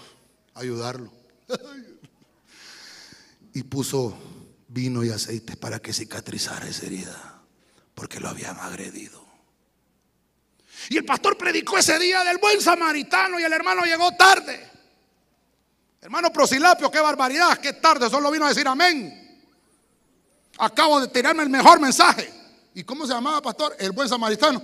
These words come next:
Yo lo acabo de vivir, pastor, por eso vine tarde. ¿Qué, me, qué enseñanza es esa, hermano? Cuando tenemos que vendar la herida de alguien.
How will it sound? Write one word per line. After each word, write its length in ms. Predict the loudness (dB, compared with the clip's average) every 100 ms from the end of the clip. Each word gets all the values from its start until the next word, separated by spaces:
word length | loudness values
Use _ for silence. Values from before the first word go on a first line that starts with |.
| -12
Yo 140 | -12
lo 80 | -10
acabo 280 | -8 -8 -8
de 120 | -8
vivir, 200 | -10 -10
pastor, 300 | -14 -14 -16
por 140 | -12
eso 80 | -12
vine 180 | -12 -14
tarde. 320 | -16 -16 -20 _ _ _ _ _ _ _ _ _ _ _ _ _ _ _ _ _ _ _ _ _ _ _
¿Qué, 120 | -8
me, 100 | -8
qué 120 | -8
enseñanza 480 | -8 -8 -8 -8 -10
es 120 | -10
esa, 180 | -10 -10
hermano? 380 | -10 -10 -10 -12 _ -20 _ _ _ _ _
Cuando 220 | -12 -10 -10
tenemos 360 | -8 -6 -6
que 160 | -8 -10
vendar 340 | -10 -8 -10
la 140 | -8 -10
herida 320 | -10 -10 -12
de 80 | -14
alguien. 420 | -14 -18 -20